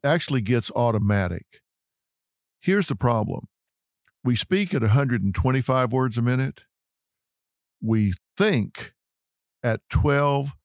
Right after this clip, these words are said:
hundred to fourteen hundred words a minute. Now think about what I just said. We think ten times faster than we talk.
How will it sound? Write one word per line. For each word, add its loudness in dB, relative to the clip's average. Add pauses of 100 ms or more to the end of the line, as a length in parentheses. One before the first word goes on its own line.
(160)
hundred 0
to -2 (120)
fourteen -2
hundred 0
words -6
a -6
minute. -8 (360)
Now -4
think 0
about 2
what 2
I 2
just 0
said. -2 (500)
We 0
think -2
ten 0
times 0
faster 0
than 0
we 0
talk. -4